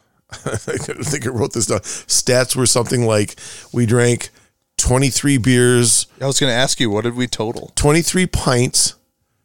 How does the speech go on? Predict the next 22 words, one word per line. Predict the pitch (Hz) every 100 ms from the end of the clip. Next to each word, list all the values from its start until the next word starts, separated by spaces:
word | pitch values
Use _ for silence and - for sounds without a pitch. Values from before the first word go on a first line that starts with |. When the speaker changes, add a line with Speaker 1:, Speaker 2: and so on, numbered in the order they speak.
| _ _ _
Speaker 1:
for | _ 127
sixteen | - - - - 127 110
bucks. | 98 95 -
And | 95
I | 127
don't |
remember | 139 131
if |
that | 120
included | 117 - 127 107
the | 95
tip | - - 110
or | 87
not. | 82 85 69 - - _ _ _ _ _
No, | 123 131
I | 117
think | 160
it | 156
Speaker 2:
No, | 95
Speaker 1:
was, |
Speaker 2:
that | 113 113
was, | 123